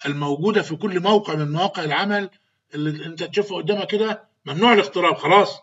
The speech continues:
تقوم توقف عشان ما تدخلش في الخطر. وقلنا تكلفة هذه السياسة هي تكاليف وسائل الوقاية من تركيبات هندسية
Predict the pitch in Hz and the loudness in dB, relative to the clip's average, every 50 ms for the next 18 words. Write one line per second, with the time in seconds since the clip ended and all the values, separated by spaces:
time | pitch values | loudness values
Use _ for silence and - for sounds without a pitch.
0 | _ _ _ _ _ _ - 175 190 185 - 175 190 202 - - - 120 - - | _ _ _ _ _ _ -6 -6 -6 -4 0 2 4 4 4 2 -2 -6 -8 -12
1 | - _ _ _ _ _ _ _ _ _ _ - - 185 175 175 156 147 - - | -20 _ _ _ _ _ _ _ _ _ _ -10 -8 -6 -6 -6 -6 -8 -2 0
2 | 214 226 - 180 139 139 - - - 143 - - - - _ _ _ _ _ _ | 0 2 2 0 -6 -10 -12 -10 -8 -8 -8 -10 -14 -20 _ _ _ _ _ _
3 | _ _ _ _ _ _ _ _ _ _ _ _ _ _ _ _ _ _ _ _ | _ _ _ _ _ _ _ _ _ _ _ _ _ _ _ _ _ _ _ _
4 | _ _ _ _ _ _ _ _ _ _ _ _ _ _ _ _ - 160 156 160 | _ _ _ _ _ _ _ _ _ _ _ _ _ _ _ _ -8 -4 -2 -2
5 | 160 151 - 147 139 151 208 220 214 175 185 160 156 160 185 170 - - 175 170 | -2 -2 -4 -6 -4 -4 -4 -4 -2 -2 -2 -2 -2 -2 -2 -2 -2 -2 0 0
6 | 175 175 165 - 180 165 156 156 - _ _ _ _ _ _ _ _ _ _ _ | 0 0 0 -2 -6 -8 -8 -8 -12 _ _ _ _ _ _ _ _ _ _ _
7 | _ _ _ _ _ _ _ _ _ _ _ _ _ _ _ _ _ _ _ _ | _ _ _ _ _ _ _ _ _ _ _ _ _ _ _ _ _ _ _ _
8 | _ _ - 127 147 156 160 165 180 202 220 - - - _ _ _ _ _ _ | _ _ -6 -2 2 2 2 4 2 0 0 -2 -6 -16 _ _ _ _ _ _
9 | _ _ _ _ _ _ _ _ _ _ _ _ - 139 135 - 151 143 143 147 | _ _ _ _ _ _ _ _ _ _ _ _ -8 -6 -4 -2 0 0 0 2
10 | 185 214 220 220 - 175 165 156 151 - 175 175 160 156 160 151 147 147 147 139 | 0 0 0 -2 -2 -2 -2 -2 0 0 0 0 0 0 0 0 0 0 -2 -2
11 | 147 - 156 156 151 147 151 147 147 147 147 - _ _ _ _ _ 135 135 131 | -2 -2 0 2 4 4 4 2 2 -2 -6 -12 _ _ _ _ _ -12 -10 -8
12 | 131 139 139 135 131 139 147 139 165 175 175 170 147 139 139 131 139 135 - 151 | -6 -6 -6 -6 -6 -6 -4 -2 -2 -2 -2 -4 -6 -8 -6 -6 -6 -6 -4 -4
13 | 151 151 147 147 147 147 | -2 -2 -2 -2 -4 -8